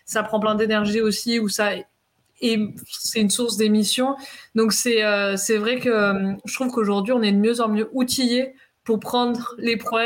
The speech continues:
les problèmes dans le, dans le bon ordre, puis d'abord un peu se renseigner sur, euh, sur le système dans sa globalité avant de s'embarquer dedans, parce que c'est, c'est, puis c'est toujours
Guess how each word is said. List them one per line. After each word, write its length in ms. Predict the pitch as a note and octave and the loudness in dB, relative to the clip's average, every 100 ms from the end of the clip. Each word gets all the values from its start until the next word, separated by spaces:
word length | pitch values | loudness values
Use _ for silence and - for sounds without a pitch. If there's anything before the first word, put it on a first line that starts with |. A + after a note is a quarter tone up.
| A#3 | 0
les 240 | A3+ A3 | -2 -2
problèmes 340 | G3 A3+ B3 | 0 0 2
dans 160 | A3+ G#3 | 2 2
le, 360 | F#3+ F#3+ F3+ F3+ | 2 2 2 2
dans 180 | G#3+ | 0
le 60 | G#3 | 0
bon 280 | G3 A3 A3 | 2 0 0
ordre, 380 | A3+ A#3+ A3 - - - - | 0 -2 -6 -14 -20 -20 -12
puis 260 | - G#3+ | -4 -2
d'abord 640 | F#3+ F#3+ A3 A3 A#3 A#3+ - _ | -2 0 2 2 0 -2 -12 _
un 120 | G#3+ G#3 | -4 -2
peu 200 | G#3+ A3 | -2 -2
se 180 | G#3+ | -2
renseigner 560 | G3+ G3+ G3+ A3+ G#3+ A3 | -2 -4 -2 0 2 0
sur, 380 | G#3+ - A3 G3+ | -2 -2 -2 0
euh, 680 | G3 F#3+ F#3 F3+ F3 F3 G3 | 0 0 0 -2 -4 -6 -8
sur 460 | - - G#3 G3 - | -8 -8 -4 -4 -2
le 240 | G#3+ G#3+ | 2 2
système 520 | G3 - G#3+ B3 A#3 | 0 -6 -4 -2 0
dans 120 | A3 G3+ | 0 -2
sa 240 | G#3+ G3+ | 0 0
globalité 840 | G3 A3+ G#3+ G#3 G#3 G3 A#3+ B3 - - _ - - | 2 2 2 0 -2 -2 -2 -2 -8 -20 _ -14 -4
avant 240 | G#3+ G#3+ | -2 0
de 60 | G#3+ | -2
s'embarquer 440 | A3+ G#3 G#3 A3+ | 0 0 -2 -2
dedans, 320 | G3+ G3+ A3 | 0 2 0
parce 160 | A#3 G#3+ | 0 -4
que 80 | G#3+ | -4
c'est, 260 | - G3 | -4 -4
c'est, 220 | - - G#3 | -4 -6 -6
puis 200 | - G3 | -6 -6
c'est 180 | A3 | -4
toujours 380 | F#3+ A3 A#3+ A3+ | -4 -2 -4 -4